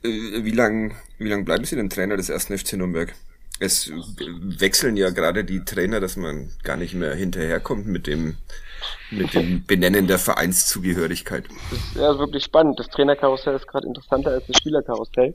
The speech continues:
Speaker 1: Ja.
Speaker 2: Ich, ich bleib so lange hier, äh, wie, wie Dieter Hecking und ich zusammen sagen, wir, wir können hier was be-, äh, erreichen, wir können hier Erfolg haben, wir haben hier Erfolg und so lange bleibe ich hier. Ich hab da Bock drauf. Also wir haben jetzt was angefangen,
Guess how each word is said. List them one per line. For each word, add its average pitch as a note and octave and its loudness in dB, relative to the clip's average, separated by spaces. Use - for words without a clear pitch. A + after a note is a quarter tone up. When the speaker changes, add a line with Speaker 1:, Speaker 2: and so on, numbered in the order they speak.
Speaker 1:
Ja. F#2 2
Speaker 2:
Ich, - -6
ich - -6
bleib A#2+ 8
so B2 4
lange B2+ 6
hier, D#3 4
äh, D3+ 0
wie, C#3 -4
wie C#3 -4
Dieter C3+ 0
Hecking E3+ 2
und C#3 0
ich D3+ -4
zusammen C#3+ 4
sagen, D3+ 4
wir, C#3 6
wir C3+ 0
können D3 0
hier D3 0
was C#3 -4
be-, - 2
äh, B2 -2
erreichen, E3 6
wir C#3+ -2
können C#3 0
hier C3+ 4
Erfolg C#3+ 2
haben, E3 2
wir B2+ 6
haben C3 8
hier D#3+ 0
Erfolg E3 -4
und B2+ -6
so B2+ -6
lange C3+ 4
bleibe D3+ 0
ich D3+ -4
hier. A3 -2
Ich C3+ -4
hab C#3 0
da C#3 6
Bock F#3 6
drauf. A#2+ 0
Also B2 -2
wir C3+ 4
haben C#3+ 6
jetzt D3+ 4
was C3+ 4
angefangen, F#3+ 6